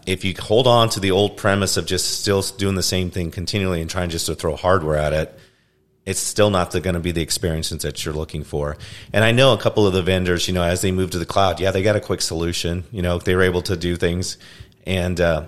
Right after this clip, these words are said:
and it could be fine. You might be fine. But if you're looking for, to me, the, the best of the best, they're, they're built from ground up.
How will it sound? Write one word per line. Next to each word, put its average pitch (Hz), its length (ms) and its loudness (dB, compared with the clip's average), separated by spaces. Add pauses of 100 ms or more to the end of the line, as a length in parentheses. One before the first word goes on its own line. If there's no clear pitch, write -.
and 110 140 0
it 107 200 0
could 151 160 0
be 156 100 0
fine. 120 380 0
You 85 100 -2
might 92 260 0
be 85 100 -4
fine. 87 320 -2
But 92 160 0
if - 100 -4
you're 98 120 2
looking 104 280 -2
for, 87 460 2 (380)
to - 80 -4
me, 92 220 0
the, 80 220 -2 (140)
the 82 120 0
best 87 420 2
of 87 100 2
the 82 60 -2
best, 82 600 0 (180)
they're, 85 160 -2
they're 82 240 -4
built 80 340 -4
from 78 320 -6
ground 73 320 -6
up. 73 240 -12